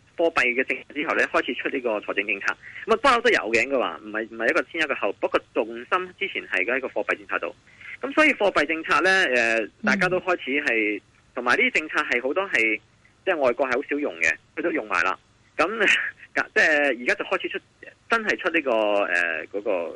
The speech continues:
Speaker 1: fiscal policy，即係嗰個，
Speaker 2: 嗯。
Speaker 1: 啊，咁佢重組啊呢啲嘢呢，我覺得係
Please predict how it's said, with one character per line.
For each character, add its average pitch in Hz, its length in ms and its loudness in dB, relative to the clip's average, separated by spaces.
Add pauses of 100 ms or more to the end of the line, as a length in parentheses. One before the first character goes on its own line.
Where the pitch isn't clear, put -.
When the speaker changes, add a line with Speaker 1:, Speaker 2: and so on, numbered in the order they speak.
(280)
Speaker 1:
fiscal 160 300 -2
policy， 107 400 0 (420)
即 156 60 4
係 117 80 6
嗰 98 120 0
個， 104 100 0 (180)
Speaker 2:
嗯。 101 80 -10 (160)
Speaker 1:
啊， - 200 -4
咁 262 80 -6
佢 240 120 4
重 117 320 -6
組 147 240 2
啊 208 100 4
呢 202 80 4
啲 220 120 0
嘢 165 120 4
呢， 151 220 4
我 127 80 0
覺 143 100 -4
得 196 80 -6
係 143 100 0